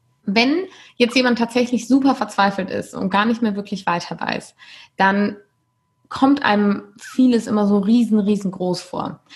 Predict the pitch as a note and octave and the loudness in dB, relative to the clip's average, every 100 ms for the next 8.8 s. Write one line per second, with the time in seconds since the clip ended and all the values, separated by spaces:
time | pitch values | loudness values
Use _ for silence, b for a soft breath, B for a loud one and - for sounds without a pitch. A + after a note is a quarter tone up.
0 | B B B3 B3+ D4 C#4 - A#3+ A3+ G#3 | B B 0 2 2 2 2 2 2 0
1 | G#3 G3+ F#3+ - A3 - A3+ C#4 D4+ B | 0 -2 -4 -8 -14 -4 0 0 -2 B
2 | B B G3 G3 - - - - F#3+ F#3+ | B B 2 2 -2 -14 -10 -2 -2 0
3 | A3 A3+ A3+ F#3+ G3 G#3 F#3+ F3+ F#3 F3+ | 0 0 0 0 2 2 2 0 -2 -2
4 | - - D#4 - A#3 A3 - G#3 G#3 G3+ | -2 -2 -2 0 -2 -2 -2 -2 0 -4
5 | - G3+ G3+ - F#3 F#3 F#3+ - - F#3+ | -2 -2 0 -4 -4 -4 -4 -6 -4 -6
6 | - F#3+ F#3 F#3 - F3+ F3+ E3+ E3+ F3 | -2 -2 -2 -4 -6 -4 -2 -2 -4 -4
7 | - E3 E3+ - F3 F3 F3 F#3 G3 - | -4 -4 -4 -4 -2 0 0 -2 -4 -4
8 | F#3 F#3 F#3+ - F3+ G3 G3 G3 | -2 -2 -2 0 2 4 4 2